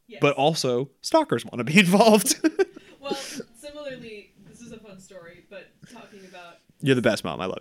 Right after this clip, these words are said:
Speaker 2: you. Just
Speaker 1: Love you. I love you very much. And I also told her this story. Um, but when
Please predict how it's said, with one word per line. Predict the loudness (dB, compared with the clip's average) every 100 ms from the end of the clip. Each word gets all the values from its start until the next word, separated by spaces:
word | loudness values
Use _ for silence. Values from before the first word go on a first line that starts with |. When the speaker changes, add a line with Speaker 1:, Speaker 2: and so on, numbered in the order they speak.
| -14
Speaker 2:
you. | -12
Just | -8 -6 -8
Speaker 1:
Love | -12
you. | -14
I | -10
love | -10 -12
you | -16
very | -16 -20
much. | -20
And | -20 -20 -20 -18
I | -18
also | -18 -20
told | -20 -20 -20
her | -20
this | -20
story. | -20 _ _ _ _ _ _ -18
Um, | -16 -14 -16 -20 _ _ _
but | -20 -20 -20 _ _ _
when | -20 -18 -16 -18